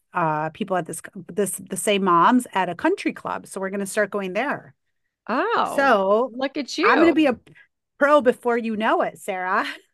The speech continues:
Speaker 1: <laughs>
Speaker 2: Yeah. Well, so I've been pickling at the country club and I'm the worst one. Like, they've all played tennis in
Speaker 1: Wow.
Speaker 2: their life. They play pickleball
Speaker 1: Oh,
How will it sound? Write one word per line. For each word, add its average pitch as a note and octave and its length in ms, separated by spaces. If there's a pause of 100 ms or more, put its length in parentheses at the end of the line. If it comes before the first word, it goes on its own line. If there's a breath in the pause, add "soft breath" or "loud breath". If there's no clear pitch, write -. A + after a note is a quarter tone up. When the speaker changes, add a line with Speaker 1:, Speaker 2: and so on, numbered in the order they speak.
(120)
Speaker 1:
<laughs> C4 180
Speaker 2:
Yeah. C#4 420
Well, A3+ 200
so B3+ 240
I've C4 380
been D4 180
pickling A#3 640
at G3+ 180
the G3+ 80
country A3 360
club G#3+ 320
and F#3+ 220
I'm A#3 320
the F#3+ 80
worst G3+ 460
one. C4 340
Like, F#3+ 160
they've G#3 140
all G#3 160
played F3 320
tennis F#3 460
in G#3 100
Speaker 1:
Wow. - 0
Speaker 2:
their G#3 160
life. F#3+ 340
They A3 140
play C#4 160
pickleball D4 320
Speaker 1:
Oh, B3 180